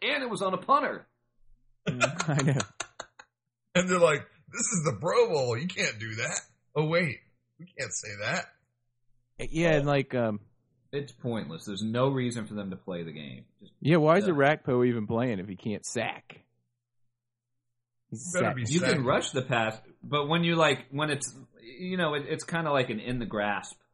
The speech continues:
Speaker 1: rule. You know what I'm saying? Like, they used to have that.
Speaker 3: I think they're gonna tell him he can hug, but he can't sack.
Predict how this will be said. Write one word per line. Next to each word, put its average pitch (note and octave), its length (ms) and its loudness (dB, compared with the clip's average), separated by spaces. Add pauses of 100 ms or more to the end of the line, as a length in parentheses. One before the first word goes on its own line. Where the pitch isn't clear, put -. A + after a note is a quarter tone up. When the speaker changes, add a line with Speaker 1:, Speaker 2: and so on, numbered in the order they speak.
(100)
Speaker 1:
rule. F#2 560 -8 (480)
You G2+ 100 -10
know G#2 80 -6
what G#2 120 -2
I'm G#2 100 -6
saying? A2 280 -4
Like, G#2 180 -4
they G#2 60 -8
used G#2+ 200 -6
to G#2+ 60 -4
have G#2+ 220 -4
that. A2 340 -4 (2000)
Speaker 3:
I D3 40 -6
think G#3+ 140 -8
they're B3+ 100 -6
gonna G#3+ 200 2
tell F3 160 6
him D#3 80 4
he D#3 100 4
can B2 160 0
hug, B2+ 400 6
but A2+ 100 4
he G#2 80 0
can't G#2+ 300 0
sack. F#2 380 -6